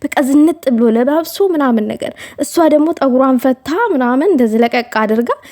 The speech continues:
አላቅም፣ ብቻ የሆነ ውበት ጨምሮባታል። ብቻ የትናንትናው <laughs> የትናንትና የሚገርም፣ የሚገርም ነገር ነው። የሚገርም፣ በምሽቱ የሚገርም ነገር ነው። ምሽት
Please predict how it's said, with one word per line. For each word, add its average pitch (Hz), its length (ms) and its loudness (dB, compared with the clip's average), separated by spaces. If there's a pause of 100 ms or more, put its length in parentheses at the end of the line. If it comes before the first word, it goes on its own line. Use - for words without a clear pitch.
(260)
አላቅም፣ 554 500 2
ብቻ - 200 0 (140)
የሆነ 320 320 4 (120)
ውበት 285 440 2
ጨምሮባታል። 294 840 -2 (460)
ብቻ 233 220 -6 (800)
የትናንትናው 262 800 2 (840)
<laughs> - 920 0
የትናንትና 277 500 0
የሚገርም፣ 262 680 2
የሚገርም 254 540 2
ነገር 190 340 -2
ነው። 180 160 -4
የሚገርም፣ 233 520 2 (120)
በምሽቱ 254 560 0
የሚገርም 254 640 2
ነገር 202 340 0
ነው። 349 140 -4
ምሽት 285 360 -2